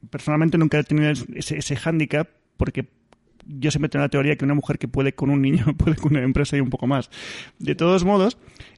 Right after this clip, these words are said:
eh, como trabajador, te digo, em, ya lo sabéis, yo trabajo mejor con, con mujeres, aunque me da igual un poco si son mujeres o hombres, porque al final lo que buscamos es el talento. Pero te digo, eh, la industria farmacéutica, por ejemplo, ahora las multinacionales, creo que son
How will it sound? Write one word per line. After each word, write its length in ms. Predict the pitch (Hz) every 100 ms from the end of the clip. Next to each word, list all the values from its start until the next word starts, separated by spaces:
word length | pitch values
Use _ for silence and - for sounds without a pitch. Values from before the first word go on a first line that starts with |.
| _
eh, 520 | 151 151 139 135 - -
como 240 | 143 143
trabajador, 480 | - 139 131 131 151
te 100 | 165
digo, 320 | 156 170 113
em, 560 | - 120 120 120 117 117 - - 226
ya 220 | 131 135
lo 60 | 143
sabéis, 360 | - 120 170
yo 80 | 127
trabajo 260 | 120 127 123
mejor 240 | 131 127 123
con, 280 | 127 120 110 -
con 120 | 117
mujeres, 300 | 117 151 160
aunque 180 | 139 131
me 120 | 135
da 100 | 135
igual 220 | 139 143
un 120 | 143
poco 260 | 135 147 143
si 140 | -
son 220 | 127 131
mujeres 280 | 131 131 139
o 40 | 135
hombres, 200 | 143 160
porque 180 | 147
al 200 | 135 123
final 220 | 117 127 135
lo 140 | 135
que 100 | -
buscamos 400 | 127 127 135 139
es 60 | 156
el 80 | -
talento. 440 | 127 160 147 123 - - - - - - _
Pero 200 | 170 151
te 100 | 151
digo, 300 | 180 151 - - - -
eh, 180 | 156 143
la 140 | 135
industria 380 | 135 143 139 -
farmacéutica, 480 | - 175 147 156 175
por 100 | 160
ejemplo, 280 | - 165 175
ahora 140 | 131
las 160 | 139 143
multinacionales, 720 | 147 139 139 135 143 190 - _ - _
creo 180 | - 127
que 100 | 135
son 360 | 151 160 175